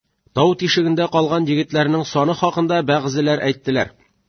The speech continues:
«Ул егетләр өчәү булып, дүртенчесе этләре иде», дип.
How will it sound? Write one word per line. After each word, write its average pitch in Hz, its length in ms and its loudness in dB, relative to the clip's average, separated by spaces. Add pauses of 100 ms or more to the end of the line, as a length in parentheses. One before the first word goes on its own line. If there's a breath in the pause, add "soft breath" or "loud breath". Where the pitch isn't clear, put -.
(680)
«Ул 139 220 2
егетләр 160 480 -2
өчәү 175 300 0
булып, 190 280 2 (160)
дүртенчесе 123 800 -2
этләре 123 480 -4
иде», 95 260 -2
дип. 76 280 -12